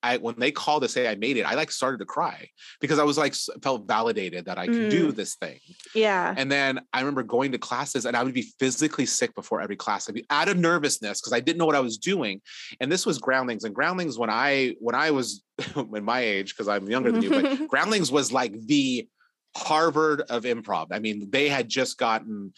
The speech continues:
Speaker 2: Yeah.
Speaker 1: Will Ferrell and Sherry O'Terry, like,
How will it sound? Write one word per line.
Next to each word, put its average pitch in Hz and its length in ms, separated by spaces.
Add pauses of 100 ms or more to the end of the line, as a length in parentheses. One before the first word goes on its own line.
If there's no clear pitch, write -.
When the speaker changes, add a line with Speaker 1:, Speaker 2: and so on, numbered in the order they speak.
(400)
Speaker 2:
Yeah. 202 380
Speaker 1:
Will - 200
Ferrell 131 580
and 117 100
Sherry 139 300
O'Terry, 127 480
like, 110 140